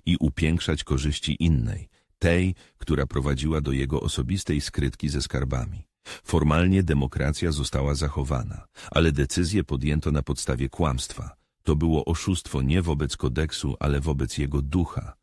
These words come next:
A przed ważnym głosowaniem kapitan mógł wydać dodatkową porcję grogu, aby uczynić załogę bardziej ugodową. To była piracka wersja lobbingu i kupowania głosów.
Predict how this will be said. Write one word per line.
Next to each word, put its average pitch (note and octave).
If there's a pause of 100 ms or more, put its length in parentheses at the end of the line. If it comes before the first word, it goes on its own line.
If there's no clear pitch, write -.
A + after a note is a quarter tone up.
(380)
A -
przed C#2
ważnym D2+
głosowaniem D2+
kapitan D2
mógł D#2
wydać C#2+
dodatkową C#2+
porcję C#2+
grogu, D2 (260)
aby D#2+
uczynić D#2
załogę D2+
bardziej D2+
ugodową. C#2 (480)
To D2+
była D2 (100)
piracka D#2+
wersja C#2+
lobbingu D2+
i D2+
kupowania C#2+
głosów. C2